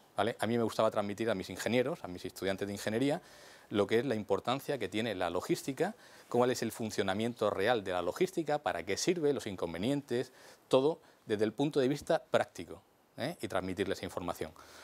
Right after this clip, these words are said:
A partir de allí, después sigo con mis dos empresas, llega todo el tema de la crisis,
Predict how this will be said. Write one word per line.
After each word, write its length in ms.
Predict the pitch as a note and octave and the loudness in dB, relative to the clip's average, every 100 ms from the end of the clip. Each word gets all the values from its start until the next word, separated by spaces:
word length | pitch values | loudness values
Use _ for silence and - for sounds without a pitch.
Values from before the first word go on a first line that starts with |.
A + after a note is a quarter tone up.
| - - - - - | -20 -20 -20 -10 2
A 80 | G#2 | 4
partir 300 | G2+ - A2 | 4 2 4
de 80 | A2 | 4
allí, 280 | A2 D3 | 4 4
después 260 | D#3 - A2+ | 4 4 0
sigo 180 | A2 G#2 | 0 0
con 160 | G#2 | 0
mis 100 | G2 | -2
dos 200 | G2 G2 | -2 -4
empresas, 600 | G#2 G2+ D#3+ - D#3 D#3+ | -4 2 0 2 0 0
llega 220 | B2+ G2 F#2 | 0 -2 0
todo 140 | G2+ | -2
el 80 | F#2 | -2
tema 200 | G2 F#2+ | -2 0
de 60 | |
la 140 | F#2+ F#2 | 0 2
crisis, 580 | D3 C#3+ - D3 D3 | 0 0 0 0 0